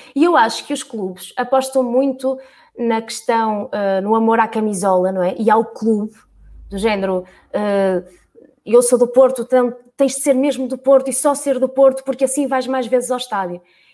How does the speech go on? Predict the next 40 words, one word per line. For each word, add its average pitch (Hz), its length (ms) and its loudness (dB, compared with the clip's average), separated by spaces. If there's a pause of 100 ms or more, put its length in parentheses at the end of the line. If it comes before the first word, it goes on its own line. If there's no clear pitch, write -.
(280)
Enquanto 392 380 -6
que - 80 -14
se - 80 -10
capitalizassem 311 880 0
o 262 120 6
amor 311 220 4
ao 311 100 4
futebol 208 400 -4
por 233 160 -6
genérico, 185 580 -2
se - 80 -14
calhar 440 240 -10
as 453 100 -12
pessoas - 680 -12 (140)
iam 349 200 2
mais 339 200 -2
ao 311 60 2
estádio. 311 340 2
Eu, 320 100 0
quando 392 180 0
vim 277 160 4
desse 254 300 2
Dortmund, 226 560 0 (120)
eh, 180 680 0
à 208 120 0
Eintracht, 185 500 -4 (520)
cheguei 339 280 0
a 302 40 -4
Portugal, 220 600 2 (440)
eh, 311 200 2
tomei 320 280 0
um 330 80 4
banho 339 320 2
e 339 60 0
fui 339 140 0
ver 330 140 0
um 339 60 -2
Rio 311 220 -2
Ave 311 160 0
Sporting. 240 500 -4